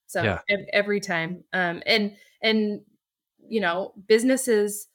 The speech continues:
Speaker 1: your customers know when, when you're not doing that too.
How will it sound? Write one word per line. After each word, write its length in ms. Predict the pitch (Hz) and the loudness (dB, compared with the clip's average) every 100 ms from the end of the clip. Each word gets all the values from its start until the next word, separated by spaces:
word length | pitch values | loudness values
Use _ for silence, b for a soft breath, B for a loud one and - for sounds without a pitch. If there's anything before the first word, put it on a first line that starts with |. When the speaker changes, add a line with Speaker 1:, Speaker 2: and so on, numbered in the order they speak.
| _ _ | _ _
Speaker 1:
your 100 | 208 | -6
customers 540 | 208 240 233 240 226 202 | 0 0 0 -2 0 0
know 500 | 196 190 190 190 180 | -2 0 2 2 0
when, 440 | 180 175 175 170 | -6 -6 -8 -10
when 240 | - 180 175 | -8 -6 -4
you're 80 | 170 | -2
not 260 | 170 - | -2 -4
doing 280 | 165 165 170 | -6 -8 -8
that 160 | - - | -10 -10
too. 260 | - - | -16 -18